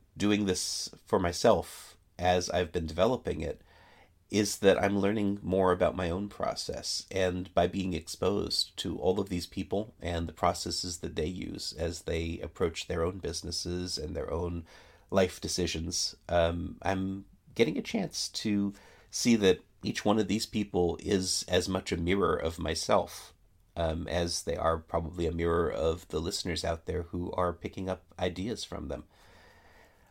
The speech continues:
I used to, uh, approach the idea of podcast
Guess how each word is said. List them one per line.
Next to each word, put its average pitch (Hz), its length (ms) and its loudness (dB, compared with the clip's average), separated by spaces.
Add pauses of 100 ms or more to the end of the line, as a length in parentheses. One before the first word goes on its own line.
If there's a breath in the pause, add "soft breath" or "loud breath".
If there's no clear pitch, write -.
(200 soft breath)
I 113 40 12
used 113 420 8
to, 98 480 4
uh, 87 320 6
approach - 800 0 (100)
the 87 640 -4 (140)
idea 90 420 2
of 82 300 -2 (100)
podcast 92 800 2